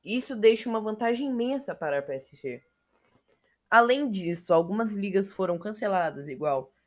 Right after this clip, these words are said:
a da França, da Holanda. E o futebol brasileiro volta se estendendo até fevereiro. Agora falaremos um pouco mais do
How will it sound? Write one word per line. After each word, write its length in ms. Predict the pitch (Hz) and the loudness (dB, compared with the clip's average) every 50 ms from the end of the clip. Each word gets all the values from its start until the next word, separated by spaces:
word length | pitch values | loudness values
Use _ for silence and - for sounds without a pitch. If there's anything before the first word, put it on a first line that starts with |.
| _ _ _ | _ _ _
a 120 | - 156 | -4 0
da 160 | 156 165 156 160 | 2 2 2 2
França, 580 | - - - 175 175 180 180 180 180 - - | 0 -4 -2 0 2 2 2 0 -2 -4 -2
da 120 | 156 165 165 | 2 4 4
Holanda. 800 | 160 156 151 147 151 156 170 175 175 175 165 170 170 170 170 - _ _ _ _ _ _ _ _ _ _ _ _ _ _ _ _ _ _ _ _ _ _ _ _ _ _ | 4 4 2 0 0 -2 -2 -2 -2 -2 -2 -2 -2 -2 -2 -6 _ _ _ _ _ _ _ _ _ _ _ _ _ _ _ _ _ _ _ _ _ _ _ _ _ _
E 220 | - 202 240 254 269 | -8 -6 -4 -4 -4
o 60 | 269 | -6
futebol 420 | 262 269 262 254 - 226 214 214 | -6 -8 -8 -6 -6 -4 -4 -2
brasileiro 560 | 202 196 208 208 208 196 214 208 214 208 226 220 | 0 2 2 2 2 2 0 0 0 0 -2 -2
volta 680 | 196 175 175 175 175 180 196 196 - 226 220 226 - _ _ _ _ _ _ _ _ _ _ _ _ _ _ _ _ _ _ _ _ _ _ - | 0 4 6 6 6 6 4 0 -6 -8 -10 -10 -12 _ _ _ _ _ _ _ _ _ _ _ _ _ _ _ _ _ _ _ _ _ _ -4
se 180 | 202 - 233 | -2 -2 -2
estendendo 460 | 226 220 - 240 226 214 208 208 208 | -2 0 0 0 2 2 2 2 2
até 200 | 208 208 - 214 | 0 0 -2 -4
fevereiro. 720 | 202 196 208 208 208 196 214 208 180 151 131 127 127 127 135 _ - - - - - - - - - - - - - - - - _ _ _ _ _ _ _ _ _ _ _ _ _ _ _ _ _ _ _ _ _ _ | -2 0 0 0 2 2 2 2 2 2 2 0 -2 -6 -8 _ -18 -20 -20 -20 -20 -20 -20 -18 -18 -16 -18 -18 -16 -18 -18 -18 _ _ _ _ _ _ _ _ _ _ _ _ _ _ _ _ _ _ _ _ _ _
Agora 480 | - 190 190 180 180 185 185 190 - - | 0 2 6 8 8 8 6 4 2 0
falaremos 720 | - - 226 214 220 220 214 208 196 190 190 190 190 185 185 | 0 2 4 6 6 6 4 4 2 0 0 0 -2 -2 -2
um 80 | 196 | -4
pouco 320 | 190 196 - 214 226 226 233 | -4 -4 -4 -4 -4 -4 -2
mais 380 | 214 202 190 196 202 196 196 | 0 0 0 0 0 -2 -6
do 680 | - - 156 160 160 165 208 233 247 254 254 262 392 | -10 -12 -12 -10 -8 -6 -4 -2 -2 -2 -4 -4 -8